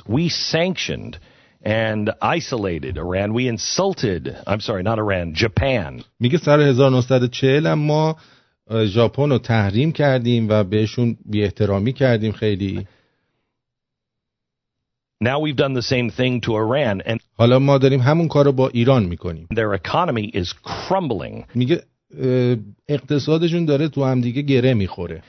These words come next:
Speaker 1: We have stopped them from selling their oil in the open market, which is something I believe we must do.
Speaker 2: میگه توی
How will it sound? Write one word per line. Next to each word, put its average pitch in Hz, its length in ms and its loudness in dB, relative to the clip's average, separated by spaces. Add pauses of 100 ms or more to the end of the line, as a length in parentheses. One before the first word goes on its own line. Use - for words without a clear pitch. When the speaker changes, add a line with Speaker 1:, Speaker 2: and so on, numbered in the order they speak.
(240)
Speaker 1:
We 123 140 0
have 101 60 -6
stopped 170 400 -4
them 127 180 -2
from 104 220 -4
selling 131 440 -2
their 101 260 -2
oil 139 340 0
in 127 160 -2
the 120 100 -2
open 113 280 -2
market, 139 360 -2
which 113 380 -4
is 127 220 -2
something 139 440 -4
I 135 180 -2
believe 123 360 -4
we 123 180 -2
must 117 500 -2
do. 87 380 -6 (300)
Speaker 2:
میگه 120 340 2
توی 123 320 0